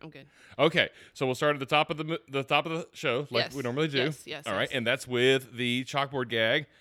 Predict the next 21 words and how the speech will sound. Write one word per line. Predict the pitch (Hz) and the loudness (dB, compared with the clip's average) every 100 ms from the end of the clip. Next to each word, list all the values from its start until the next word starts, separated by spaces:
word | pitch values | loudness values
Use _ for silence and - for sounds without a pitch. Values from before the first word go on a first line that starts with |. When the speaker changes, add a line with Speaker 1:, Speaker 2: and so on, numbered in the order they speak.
| - | -16
Speaker 1:
Uh-huh. | 160 170 - | -14 -12 -6
Speaker 2:
The | 120 | -4
chalkboard | 143 139 135 117 | 0 0 -2 0
gag | 117 127 | 2 2
said, | - 120 | 0 -2
"I | 110 | 0
will | 117 | 0
not | 120 117 | -2 -4
aim | 123 | -4
for | 120 | -6
the | 120 | -6
head." | 117 113 147 - _ _ _ _ - | -2 -2 -2 -8 _ _ _ _ -10
Speaker 1:
Yep. | 185 - 170 _ - | -8 -8 -16 _ -8
Speaker 2:
Okay. | 110 117 156 _ - - - - | -4 -4 -4 _ -20 -20 -18 -2
And | 117 110 110 110 107 | 0 2 2 0 0
then | 117 113 | -2 -2
we | 113 | -4
have | 113 110 107 107 | -2 -2 -2 -4
the | 117 | -6
couch | 127 123 - | -4 -4 0
gag. | 117 143 | 0 0